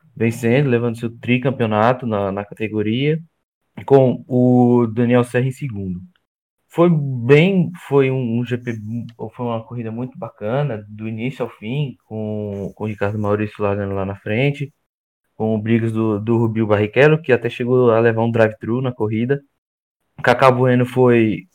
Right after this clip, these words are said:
logo nas duas primeiras voltas já ficou fora, conseguiu ficar fora da pista. Ent-, então foi, foi um, uma, uma temporada bem bacana da, da, da Stock. Agora em dois mil e vinte e um, com transmissão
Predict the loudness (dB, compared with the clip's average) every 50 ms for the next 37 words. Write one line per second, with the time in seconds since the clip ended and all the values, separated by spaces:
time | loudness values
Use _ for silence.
0 | _ _ -4 0 2 2 2 0 -2 -2 -2 -2 -2 -2 -4 -6 -10 -8 -8 -8
1 | -8 -8 -10 -10 -8 -8 -6 -6 -6 -6 -6 -6 -6 -6 -8 -8 -6 -4 -2 -2
2 | -2 -4 -6 -8 -12 _ _ _ _ _ _ -20 -16 -14 -14 -14 -6 -4 -2 -2
3 | -2 -2 -4 -8 -14 -16 -14 -12 -12 -14 -14 -12 _ -14 -12 -8 -4 -4 -2 -2
4 | -2 -4 -4 -6 -6 -6 -6 -8 -12 -14 -14 _ _ _ _ _ _ _ _ _
5 | _ _ _ _ _ _ _ _ -8 -8 -6 -4 -6 -4 -2 0 2 4 4 2
6 | 4 4 4 6 6 4 2 2 2 2 2 2 0 -2 -4 -8 -10 -14 _ _
7 | _ -2 -2 0 0 0 -2 0 0 -2 -2 -2 -2 -2 -2 -2 -2 -2 -4 -6
8 | -6 -4 -4 -4 -4 -6 -8 -10 -12 -6 -4 -2 -2 -2 -2 -4 -4 -4 -4 -4
9 | -6 _ -6 -4 -4 -4 -2 -4 -4 -4 -4 -6 -8 -10 -12 -14 -12 -10 -8 -8
10 | -6 -6 -8 -10 -10 -10 -12 -12 -14 _ -4 0 0 0 0 -2 -8 -14 -14 -16
11 | _ _ _ _ _ _ _ _ -8 -6 -2 0 0 2 2 0 -2 -4 -6 -10
12 | -10 -8 -6 -6 -6 -4 -4 -4 -4 -4 -4 -4 -2 -2 -4 -4 -6 -8 -10 -10
13 | -10 -10 -10 -8 -8 -8 -10 -10 -12 -12 -12 -10 -10 -8 -8 -8 -10 -10 -10 -8
14 | -8 -8 -10